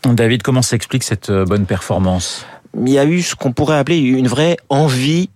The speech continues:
Speaker 2: de bateau. La, la première raison, c'est que les Européens qui ont de l'argent ont voyagé moins loin cette année. À cause des restrictions sanitaires, on est resté, euh, chez nous ou chez nos voisins. Et du coup, les ménages aisés qui, qui ont moins dépensé en voyage ont cherché à se faire plaisir autrement.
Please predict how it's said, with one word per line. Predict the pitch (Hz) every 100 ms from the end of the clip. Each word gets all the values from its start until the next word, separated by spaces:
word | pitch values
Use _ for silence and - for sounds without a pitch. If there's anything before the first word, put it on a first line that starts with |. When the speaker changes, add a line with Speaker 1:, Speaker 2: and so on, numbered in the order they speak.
| 110
Speaker 2:
de | 110 143 -
bateau. | 98 123 123 139 131
La, | 104
la | 95 -
première | 190 180 156
raison, | 143 143
c'est | 117
que | 95
les | 110 110
Européens | 113 117 123 123
qui | -
ont | 104 127
de | 123
l'argent | 117 107 113 101 - -
ont | 92
voyagé | 87 90 92 90 101
moins | 107 127 120
loin | 101 113
cette | 202 113 104
année. | 101 170
À | 95
cause | 104
des | 87
restrictions | 104 104 107 -
sanitaires, | 104 110 110 123 110
on | 92
est |
resté, | 90 90 - 101 95
euh, | 85 85
chez | - 107
nous | 95 110 196 - - - -
ou | 92
chez | - 127
nos | 143
voisins. | 110 98 120
Et | 175 143
du | 139 196
coup, | - 277 277
les | 214
ménages | 170 170 175 139 -
aisés | - 190 160 180
qui, | 139 - 147
qui | -
ont | 113
moins | 117 156 214
dépensé | 180 160 147 - 127 -
en | 175
voyage | 170 127 120 170 180 -
ont | 180
cherché | 175 143 104 -
à | 185
se | 175
faire | 151 113
plaisir | 110 117 156
autrement. | - 110 120